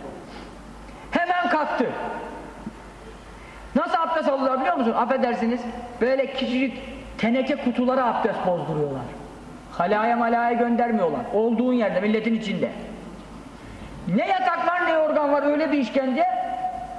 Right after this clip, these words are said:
Buz gibi beton üzerinde yatırıyorlar. Mübarek cübbelerimizi diyor, böyle cübbemizi altımıza sererdik de işte böyle siper olsun dizlerimizin altına.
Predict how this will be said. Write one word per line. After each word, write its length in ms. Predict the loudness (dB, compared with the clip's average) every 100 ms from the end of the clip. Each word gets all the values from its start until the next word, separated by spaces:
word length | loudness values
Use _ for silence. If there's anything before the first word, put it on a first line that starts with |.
| -2
Buz 280 | 2 2 2
gibi 220 | 2 4
beton 340 | 2 2 2
üzerinde 340 | 2 2 4 4
yatırıyorlar. 500 | 4 4 4 4 2
Mübarek 420 | 2 2 2 2 0 -2 -4 -6 -2
cübbelerimizi 760 | 0 2 2 2 2 2 2 2
diyor, 240 | 2 4
böyle 600 | 2 2 2 0 -2 -4 -6 -4 -2
cübbemizi 540 | -2 0 0 2 2
altımıza 460 | 2 2 0 2 2
sererdik 560 | 2 2 2 0 0
de 80 | 0
işte 200 | 0 0
böyle 160 | 0 0
siper 260 | 0 0
olsun 240 | 2 0 -2
dizlerimizin 480 | -2 0 0 0 0
altına. 320 | 0 0 -2